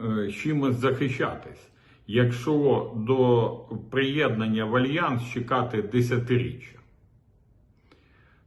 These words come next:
Ну, по-перше, це марення. По-друге, чим більше Зеленський говорить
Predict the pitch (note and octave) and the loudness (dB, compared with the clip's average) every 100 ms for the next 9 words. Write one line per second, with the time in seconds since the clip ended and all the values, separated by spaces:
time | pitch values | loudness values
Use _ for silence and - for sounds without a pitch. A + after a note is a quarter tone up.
0 | - B2 C#3+ B2+ A#2+ - - B2+ G3+ - | -4 0 2 0 -2 -8 -6 0 0 0
1 | D#3 - D3 B2 G2+ D#2+ E2+ - - - | -2 -2 2 2 2 -2 -10 -14 -18 -20
2 | - _ G#2+ G#2 D3+ C#3+ B2 - B2+ B2 | -20 _ -8 -4 -2 -2 -2 -2 0 0
3 | A#2 - G2+ - A#2 A#2+ G2 F2 G2 F2+ | -2 -4 -6 -2 0 0 -2 -8 -12 -8
4 | G2+ G#2 G2 F2 F2+ | -6 -6 -6 -8 -14